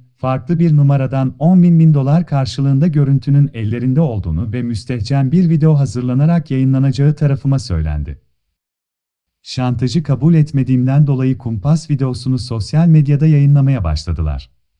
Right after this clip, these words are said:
İki yıllık süre zarfında yerelde gece, gündüz demeden davam uğruna yaptığım çalışmalar,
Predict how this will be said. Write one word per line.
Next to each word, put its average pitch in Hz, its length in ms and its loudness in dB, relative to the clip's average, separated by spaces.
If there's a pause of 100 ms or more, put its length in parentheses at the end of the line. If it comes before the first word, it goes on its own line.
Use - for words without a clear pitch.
(1080)
İki 104 180 -4
yıllık 165 320 4
süre 151 240 2
zarfında 135 520 0
yerelde 131 460 0
gece, 85 500 -4 (180)
gündüz 127 400 0
demeden 135 440 0
davam 131 400 2
uğruna 139 280 2
yaptığım 131 400 0
çalışmalar, 98 720 -6